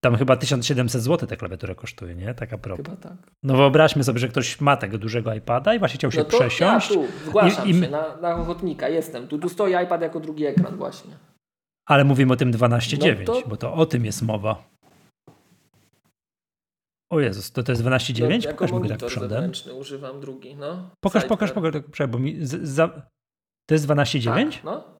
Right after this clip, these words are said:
Speaker 2: Tu mam jedenastkę gdzieś, jak
Speaker 1: Ale,
Speaker 2: dla porównania.
Speaker 1: ale
Speaker 2: Czekaj,
Speaker 1: płachta.
Speaker 2: to jest, to jest dwanaście dziewięć?
Speaker 1: Aha,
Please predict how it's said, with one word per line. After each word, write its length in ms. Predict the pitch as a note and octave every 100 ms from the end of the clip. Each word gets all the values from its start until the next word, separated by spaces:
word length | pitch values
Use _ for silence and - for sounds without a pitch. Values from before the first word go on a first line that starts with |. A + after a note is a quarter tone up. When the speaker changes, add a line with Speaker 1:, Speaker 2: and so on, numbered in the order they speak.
| _ _ _ _ _ -
Speaker 2:
Tu 60 |
mam 140 | G3 A3
jedenastkę 540 | A3+ A#3 E3+ - C#3
gdzieś, 200 | C3 B2+
jak 120 | C3+ B2+
Speaker 1:
Ale, 180 | B2+ A#2+
Speaker 2:
dla 100 | C#3
porównania. 600 | D3 D3+ C#3+ C#3+ D3 -
Speaker 1:
ale 200 | C3+ B2
Speaker 2:
Czekaj, 120 | -
Speaker 1:
płachta. 260 | C3+ B2 F3
Speaker 2:
to 60 |
jest, 340 | F3 F3 - -
to 100 | E3
jest 120 | D#3+
dwanaście 360 | D3 D3+ D3+ -
dziewięć? 300 | E3 D#3 D#3
Speaker 1:
Aha, 480 | - - E4 D3+